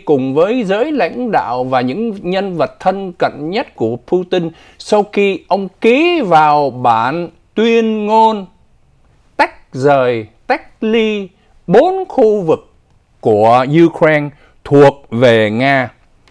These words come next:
Sau cái gọi là một vụ gian lận trưng cầu dân Ý của bốn khu vực này, bao gồm,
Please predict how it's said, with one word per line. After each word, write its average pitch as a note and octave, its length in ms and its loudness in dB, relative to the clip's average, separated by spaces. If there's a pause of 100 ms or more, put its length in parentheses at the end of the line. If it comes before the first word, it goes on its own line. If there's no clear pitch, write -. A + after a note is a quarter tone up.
(320)
Sau F#3+ 300 2
cái G3 380 -4
gọi A#2+ 220 -2
là A2+ 460 -4 (240)
một A#2 220 -4
vụ A#2 380 -8
gian F3+ 580 -4
lận A2+ 260 -4 (100)
trưng F#3 280 -4
cầu A2 380 -2
dân C#3+ 260 -2
Ý F3 460 -2 (260)
của G2+ 160 -6
bốn D3+ 320 0
khu D#3 120 -2
vực A#2 240 -4
này, G2+ 240 -4 (1160)
bao B2+ 200 2
gồm, G#2 400 -2